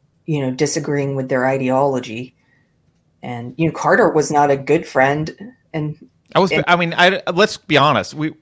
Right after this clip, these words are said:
Speaker 2: I was an acquaintance. I mean,
Speaker 1: You were an
Speaker 2: we weren't,
Speaker 1: acquaintance
Speaker 2: we were
Speaker 1: until
Speaker 2: Facebook friends, which doesn't count.
Speaker 1: Yeah, Carter was an acquaintance until I started waking up and going through that long process, and the nature of my posts started changing a little bit, and, and I started losing a lot of social justice friends.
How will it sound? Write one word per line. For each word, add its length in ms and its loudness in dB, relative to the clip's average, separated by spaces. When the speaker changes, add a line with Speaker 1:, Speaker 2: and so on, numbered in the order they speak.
Speaker 2:
I 80 6
was 160 4
an 80 -2
acquaintance. 680 -4
I 60 -6
mean, 180 2
Speaker 1:
You 80 0
were 80 4
an 80 0
Speaker 2:
we 140 0
weren't, 140 2
Speaker 1:
acquaintance 560 -8
Speaker 2:
we 100 4
were 120 8
Speaker 1:
until 340 4
Speaker 2:
Facebook 40 -16
friends, 340 2
which 180 -8
doesn't 260 -4
count. 320 -8
Speaker 1:
Yeah, 260 4
Carter 260 -2
was 160 0
an 60 -4
acquaintance 520 -8
until 580 -2
I 120 2
started 520 0
waking 380 0
up 160 2
and 100 -2
going 220 2
through 120 -4
that 180 2
long 180 0
process, 480 0
and 180 -6
the 220 -8
nature 420 -2
of 180 -10
my 160 -2
posts 300 -2
started 260 -4
changing 540 -4
a 40 -4
little 200 -2
bit, 340 0
and, 340 -4
and 180 -2
I 80 0
started 420 -2
losing 340 -2
a 60 -4
lot 240 0
of 80 -8
social 280 -2
justice 380 -4
friends. 400 0